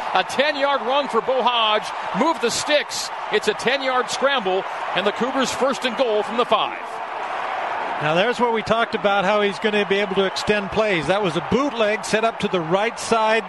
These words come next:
Speaker 2: He had nobody open. The zone from Wisconsin had everybody covered.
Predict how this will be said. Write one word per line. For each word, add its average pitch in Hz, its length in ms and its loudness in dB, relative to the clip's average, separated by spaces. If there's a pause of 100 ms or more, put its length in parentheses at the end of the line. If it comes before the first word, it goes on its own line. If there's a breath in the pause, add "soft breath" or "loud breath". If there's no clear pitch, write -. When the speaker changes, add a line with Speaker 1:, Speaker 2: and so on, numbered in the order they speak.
(140)
Speaker 2:
He 190 120 2
had 170 280 0
nobody 226 500 2
open. 208 400 0 (140)
The 165 480 2
zone 240 500 0 (160)
from 190 220 0
Wisconsin 208 720 0
had 170 200 2
everybody 202 440 0
covered. 196 360 0